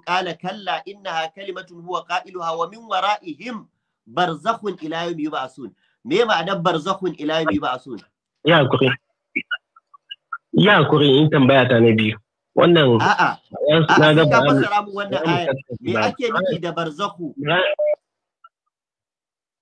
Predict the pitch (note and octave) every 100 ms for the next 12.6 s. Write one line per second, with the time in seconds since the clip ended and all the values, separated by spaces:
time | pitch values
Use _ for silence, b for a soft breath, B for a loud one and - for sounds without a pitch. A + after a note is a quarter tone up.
0 | _ _ _ _ _ _ _ _ _ _
1 | _ _ - G3+ G3+ G3+ G3+ C#3+ D3+ D#3+
2 | D#3+ D3 E3+ F3+ D3 D#3+ F#3 G3 B3 G#3
3 | D#3 D#3+ E3+ E3+ E3+ - - D#3+ E3 D#3+
4 | E3 A2 - _ _ _ _ _ _ _
5 | - E3 A3+ - G3 G#3+ G3 E3 F3 D#3
6 | D3+ E3 C3+ - F3 F#3+ D#3 D#3+ D#3 E3+
7 | D#3 D3+ C#3 C3+ C3+ B2 - _ _ _
8 | _ _ _ _ _ _ _ _ - C#3
9 | D3 G3+ D#3+ A#2 F#2+ - _ _ _ _
10 | _ _ _ _ _ - B2 G#3+ - A3+
11 | G#3+ G#3 F3 G#3 E3+ D#3+ D#3 E3+ F#3+ D#3
12 | C#3+ B2+ D3+ - A2